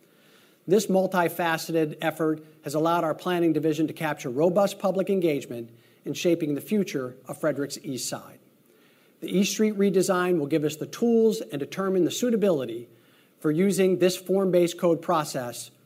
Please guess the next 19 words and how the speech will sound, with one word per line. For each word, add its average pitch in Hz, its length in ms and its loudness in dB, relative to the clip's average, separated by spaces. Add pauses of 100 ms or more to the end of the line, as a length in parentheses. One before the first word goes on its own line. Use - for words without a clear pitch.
(300)
through 175 160 4
future 180 440 0
small 135 440 -4
area 123 320 -6
plans. - 560 -20 (1900)
With 147 120 -6
the 160 80 0
city 247 300 4
expected 196 500 0
to 185 140 -6
add 180 440 2
another 160 280 2
ten 208 280 0
thousand 190 420 2
residents 160 460 0
over 151 160 0
the 151 80 0
next 147 240 -2
decade, 143 540 -4